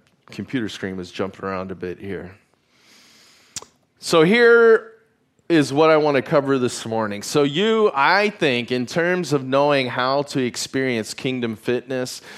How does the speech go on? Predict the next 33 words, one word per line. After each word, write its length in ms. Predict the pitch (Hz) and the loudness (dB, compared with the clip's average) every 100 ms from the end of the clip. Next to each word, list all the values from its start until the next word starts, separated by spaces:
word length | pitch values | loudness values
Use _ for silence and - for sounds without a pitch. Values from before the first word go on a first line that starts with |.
| - - | -10 0
there 180 | 135 147 | 2 2
are 40 | |
some 220 | - 135 | 0 -4
foundational 1120 | 120 127 123 117 131 135 - 135 131 123 117 - - - | -2 -2 -2 0 0 0 -2 -2 -2 -2 -4 -10 -18 -10
truths 540 | - 139 120 - - | -2 0 0 -4 -4
that 220 | 120 110 | -2 -2
you 260 | 117 117 117 | -2 -2 -2
need 260 | 117 113 - | -2 -4 -4
to 160 | 107 | -6
know 480 | 101 101 92 - - _ _ - - - 104 | -4 -6 -6 -10 -18 _ _ -20 -20 -16 -4
that 280 | 120 123 | -2 -2
need 340 | 139 143 143 127 | -2 -2 -2 -4
to 720 | - 131 123 120 117 113 117 | -4 -2 0 0 0 -2 -4
really, 1040 | 127 120 139 147 135 123 117 113 110 110 - | -6 -2 2 4 4 2 0 0 -4 -6 -6
uh, 540 | 110 107 101 101 104 | -4 -4 -4 -4 -6
be 380 | 127 127 139 151 | -6 -2 0 0
in 160 | 135 | -2
our 160 | 131 123 | -2 -2
minds 640 | 120 120 117 113 107 104 | 0 0 0 -2 -4 -4
at 200 | 110 110 | -2 -2
all 240 | 104 113 113 | -2 0 -2
points. 520 | - 123 113 101 - | -2 -4 -4 -4 -4
And 100 | 113 | -4
if 140 | 110 | -2
we 100 | 120 | -4
don't 320 | 110 127 160 - | 0 0 -2 -2
keep 220 | 135 110 | -4 -2
these 200 | 117 - | -6 -4
foundational 680 | 120 113 110 110 - 101 98 | -4 -2 -2 -2 -4 -8 -8
truths 460 | - 123 110 - - - - - | -4 -4 -4 -10 -16 -20 -20 -6
in 220 | 156 165 | 0 2
our 140 | 160 | 2
minds, 680 | 151 143 156 170 190 180 - | 2 2 2 0 -4 -8 -12